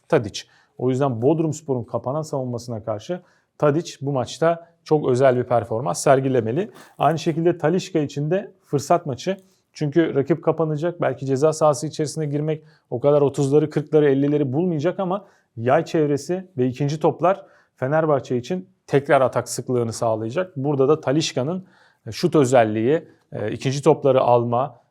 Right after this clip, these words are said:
e, ikinci toplardan atak geliştirme özelliği kendisi için de fırsat,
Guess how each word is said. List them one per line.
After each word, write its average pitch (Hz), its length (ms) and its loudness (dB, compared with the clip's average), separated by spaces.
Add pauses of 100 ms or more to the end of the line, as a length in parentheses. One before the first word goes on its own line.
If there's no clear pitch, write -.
e, 107 220 -6
ikinci 135 280 -4
toplardan 135 560 4
atak 156 300 -2
geliştirme 120 440 -4
özelliği 113 540 -4 (300)
kendisi 143 400 -2
için 123 280 -4
de 170 220 0
fırsat, 180 500 2